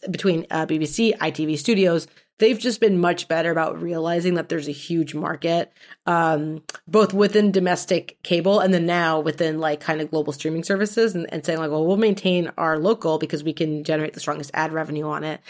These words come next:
and still keep the brand identity as our things and then go outsource globally." And you'll see more of this happen.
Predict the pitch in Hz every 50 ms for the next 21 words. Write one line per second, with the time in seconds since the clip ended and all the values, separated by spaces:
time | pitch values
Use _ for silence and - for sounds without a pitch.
0 | - - - - 156 156 151 143 - - - 180 156 147 - - 170 - - 143
1 | - 226 240 233 214 185 170 156 170 156 156 156 151 156 151 151 143 147 147 -
2 | - 196 170 151 151 151 151 151 151 151 156 165 147 - - - - - - -
3 | 170 170 - 156 151 - - 190 202 190 170 160 - 76 - - - - - -
4 | - - 190 208 220 214 185 185 - - 262 269 269 247 214 185 175 170 170 180
5 | 175 190 190 190 214 202 202 202 220 220 226 226 226